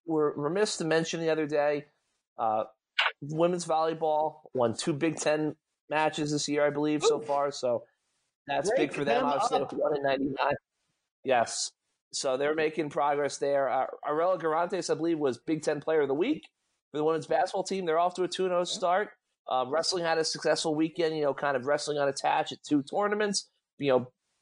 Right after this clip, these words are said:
Speaker 1: some, beat some ranked kids. You know, a couple kids won their, their pools at the title, so they're gonna have their first real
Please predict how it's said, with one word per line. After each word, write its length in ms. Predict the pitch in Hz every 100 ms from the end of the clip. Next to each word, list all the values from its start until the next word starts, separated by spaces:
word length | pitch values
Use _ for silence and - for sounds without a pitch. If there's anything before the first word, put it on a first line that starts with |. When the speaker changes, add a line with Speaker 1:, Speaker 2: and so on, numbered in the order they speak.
| _ -
Speaker 1:
some, 180 | - 143
beat 200 | 147 151
some 160 | 156 143
ranked 240 | 135 131
kids. 340 | 208 208 175 -
You 60 | 143
know, 220 | 123 123
a 40 | 120 - _ -
couple 200 | 147 147
kids 260 | - 151
won 260 | 143 143 139
their, 140 | 135 -
their 180 | 127 123
pools 540 | - 190 185 185 175
at 60 | 107
the 80 | -
title, 360 | 151 165 156
so 120 | 151
they're 160 | 139 151
gonna 180 | 151 147
have 120 | 143
their 100 | 135
first 300 | 143 131 -
real 260 | 156 147